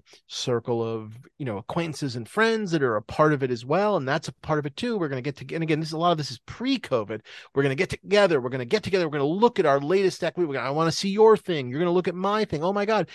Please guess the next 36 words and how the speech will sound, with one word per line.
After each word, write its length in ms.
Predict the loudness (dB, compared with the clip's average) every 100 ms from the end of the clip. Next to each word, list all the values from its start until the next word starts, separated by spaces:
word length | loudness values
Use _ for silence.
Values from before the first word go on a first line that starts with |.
| -18 -10
you're 180 | 2 4
interested 300 | 4 2 -2
in 60 | 2
buying 360 | 2 2 0
one. 220 | 0 0
Bring 180 | 4 4
yours 260 | 4 0 2
o-, 140 | 0
bring 240 | 0 0 2
it 60 |
over. 360 | 4 4 4 2
Let's 220 | 0 -4
measure 400 | 0 2 4 4
them. 160 | 2 0
Let's 220 | -4 -4
make 160 | -4
sure 160 | 0 2
they're 100 | 2
the 120 | 0
same." 200 | -6 -10 -2
I 100 | -2
don't 80 | -2
know, 60 | 0
all 280 | 4 4
that 160 | 2 -2
kind 180 | -4 -6
of 60 |
stuff 420 | -6 -4 -4 -6 -10
in 80 |
a, 80 | -10 -4
in 80 | -4
a 60 |
very 380 | 0 0 0 -2 _ _ _ _ _ _
fun, 360 | 0 2 -2
cool 340 | -8 -6 -4 -4
way. 320 | -6 -10 -16